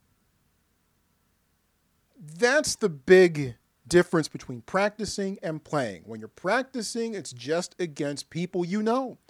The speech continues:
When you're playing, you don't know who, what, what, what the other team's dealing with. You don't.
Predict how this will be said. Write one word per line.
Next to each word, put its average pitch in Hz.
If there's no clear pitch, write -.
When 202
you're 233
playing, 233
you 139
don't 415
know 160
who, 165
what, 175
what, 156
what 147
the 147
other 143
team's 147
dealing 151
with. 233
You 277
don't. 330